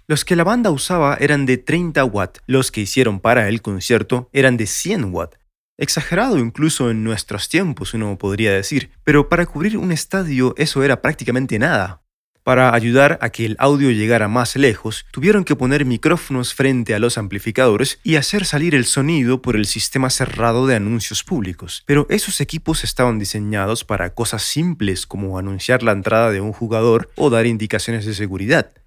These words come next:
No tenían muy buena calidad. Así que al final del día, el megaconcierto tuvo que sonar bastante regular y la experiencia, aunque inolvidable, debió ser insatisfactoria.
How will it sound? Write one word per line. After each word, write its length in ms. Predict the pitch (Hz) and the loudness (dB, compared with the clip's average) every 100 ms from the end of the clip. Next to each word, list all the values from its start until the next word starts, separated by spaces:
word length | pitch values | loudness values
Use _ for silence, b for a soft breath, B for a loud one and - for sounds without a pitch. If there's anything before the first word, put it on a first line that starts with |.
| - | -6
No 80 | 147 | 0
tenían 300 | 143 131 127 | 2 4 4
muy 160 | 123 131 | 4 2
buena 440 | 107 127 131 107 | 2 2 4 2
calidad. 500 | - 90 123 147 - _ _ - | -2 -4 -2 -2 -4 _ _ -6
Así 240 | 180 196 | -4 -4
que 220 | - 175 - | -2 -2 -2
al 120 | 143 | -4
final 260 | 185 226 | -2 -2
del 180 | 165 117 | -2 -4
día, 380 | 143 143 117 113 | -2 2 2 0
el 220 | 127 120 110 | -4 -2 0
megaconcierto 920 | 120 117 110 107 - 151 117 104 123 | 0 0 -2 -4 -2 0 0 0 -4
tuvo 260 | 135 139 117 | 0 0 0
que 100 | 113 | -2
sonar 360 | 110 120 107 | -2 -2 -2
bastante 600 | 98 90 - 120 104 90 | -4 -6 -4 -4 -4 -8
regular 600 | 82 139 107 113 120 123 - | 0 0 2 2 2 0 -4
y 140 | 190 | 0
la 140 | 180 | 2
experiencia, 720 | 170 - 151 170 208 - 147 - | 0 -2 -2 2 0 0 0 2
aunque 540 | 135 123 131 123 - | 0 0 2 0 0
inolvidable, 840 | 117 120 127 117 127 120 107 127 131 | -4 0 0 2 4 4 2 -2 -2
debió 240 | 143 190 190 | -4 0 0
ser 340 | - 160 160 | 2 0 -2
insatisfactoria. 1040 | 180 165 - - 120 - - 104 92 87 | -12 -6 -4 -4 -2 -4 -4 -6 -8 -10